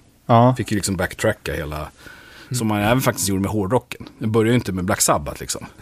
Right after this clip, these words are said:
Speaker 2: Utan man kom in som så här Iron Maiden, Saxon. Och sen fick man höra Black Sabbath kanske, ja, många år senare faktiskt. <laughs>
Speaker 1: Ja.
Speaker 2: Så, så började det. Och, eh, det är ju en, ja, det måste vara åttioåtta där någonstans.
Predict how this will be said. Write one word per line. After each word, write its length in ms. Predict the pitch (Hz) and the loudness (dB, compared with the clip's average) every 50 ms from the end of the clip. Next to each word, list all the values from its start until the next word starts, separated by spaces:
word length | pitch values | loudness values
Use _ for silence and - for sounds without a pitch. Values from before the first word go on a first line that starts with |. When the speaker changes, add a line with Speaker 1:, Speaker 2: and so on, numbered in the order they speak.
| - - - | -16 -16 -14
Speaker 2:
Utan 200 | - - 92 92 | -8 -6 -4 -4
man 100 | 92 95 | -2 0
kom 180 | - 113 101 90 | 0 0 0 0
in 200 | 85 82 80 76 | -2 -4 -4 -4
som 200 | - 85 78 78 | -4 -4 -2 -2
så 100 | - 80 | -2 -2
här 260 | 73 73 76 73 80 | -2 -2 0 0 0
Iron 120 | 85 82 | 0 0
Maiden, 240 | 87 85 82 76 71 | 0 -2 -2 0 0
Saxon. 420 | - - - - - - 78 80 - - - - - - - - - - - - - - - - - _ - | -2 0 2 0 0 0 -2 -6 -8 -12 -20 -20 -20 -20 -20 -20 -20 -20 -20 -20 -20 -20 -20 -20 -20 _ -12
Och 160 | - - - | -8 -4 -2
sen 220 | - 90 87 87 | -2 0 -2 -2
fick 180 | - 98 90 - | -2 -4 -6 -4
man 80 | 92 90 | -4 -4
höra 200 | 87 78 76 76 | -2 -2 -2 -2
Black 180 | 73 73 76 - | -4 -4 -2 0
Sabbath 400 | - - 90 85 76 65 - - - | 0 2 0 0 -2 -6 -10 -10 -8
kanske, 560 | - 80 69 64 64 - - 64 60 60 62 - - - - - - - - - - - - | -4 -4 -2 0 0 -2 -2 -2 -4 -4 -6 -8 -8 -14 -20 -20 -20 -20 -20 -20 -20 -20 -12
ja, 120 | - - 69 | -8 -6 -4
många 320 | 73 73 71 80 82 80 | -4 -4 -4 -4 -4 -2
år 80 | 85 101 | -2 -2
senare 260 | - - 57 - - | -2 -2 -4 -6 -8
faktiskt. 420 | - - - - - - - - - 135 | -8 -8 -10 -2 0 0 0 0 -4 -6
<laughs> 40 | - - - _ _ _ _ _ - _ _ _ _ _ _ _ _ 123 | -8 -8 -16 _ _ _ _ _ -20 _ _ _ _ _ _ _ _ -2
Speaker 1:
Ja. 240 | 117 117 127 139 | 0 0 0 0
Speaker 2:
Så, 80 | 143 139 | -2 0
så 120 | - 131 | 0 0
började 420 | 135 135 127 117 113 139 139 - - | 2 2 2 4 4 2 2 0 -4
det. 80 | 76 - - _ _ - | -10 -14 -16 _ _ -4
Och, 100 | - 95 | -2 0
eh, 340 | 82 78 73 71 73 78 80 | 0 0 0 0 0 -2 0
det 100 | 87 101 | 0 2
är 40 | 117 | 2
ju 220 | 123 117 101 95 | 2 2 2 2
en, 260 | 92 95 92 95 104 - | 2 0 0 -2 -2 -2
ja, 160 | - 71 71 | -2 -2 -2
det 60 | 73 82 | 0 0
måste 240 | 170 170 - - | 0 0 0 2
vara 80 | 156 151 | 4 4
åttioåtta 480 | 151 - - 135 117 - - - 143 120 | 4 4 4 2 2 2 0 2 2 2
där 80 | 90 | 2
någonstans. 520 | 76 71 76 - - - - - - - | 0 0 -2 -2 -4 0 0 -2 -2 -2